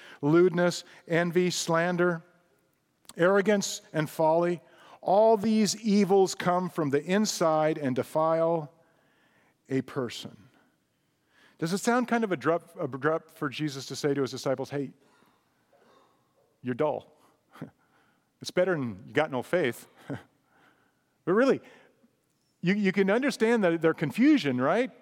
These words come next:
I mean, honestly, I'm not gonna ask for a show of hands, but when I first read this, I, I, I didn't really realize it was even a parable, okay? <laughs> It says right here, "It was a parable," verse seventeen. And, and, and so it's,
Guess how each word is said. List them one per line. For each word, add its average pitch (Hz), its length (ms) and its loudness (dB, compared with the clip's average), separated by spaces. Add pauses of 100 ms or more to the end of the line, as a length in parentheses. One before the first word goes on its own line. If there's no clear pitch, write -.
(720)
I 135 60 -8
mean, 190 220 0 (100)
honestly, 233 680 0
I'm 180 180 2
not 185 120 2
gonna 151 120 -2
ask 151 120 -2
for 143 80 -4
a 123 40 -2
show 139 180 -2
of 127 60 -2
hands, 143 280 -2
but 113 160 -8 (1160)
when 156 100 0
I 247 100 4
first 226 300 -2
read 208 160 2
this, 185 140 0
I, 196 220 0
I, 190 400 2
I 220 40 0
didn't 196 300 0
really 175 340 2
realize 175 400 2
it 180 80 -2
was 156 160 -2
even 156 160 2
a 127 60 -2
parable, 139 460 -2 (160)
okay? 131 340 -2
<laughs> - 500 -20
It 139 60 -10
says 151 180 0
right 160 160 2
here, 151 320 -2
"It 127 180 -2
was 127 280 -2
a 127 100 -2
parable," 123 480 -2 (140)
verse 123 160 -6
seventeen. 123 360 -4 (1040)
And, 160 120 0
and, 196 240 0
and 175 80 2
so 208 100 2
it's, - 160 -2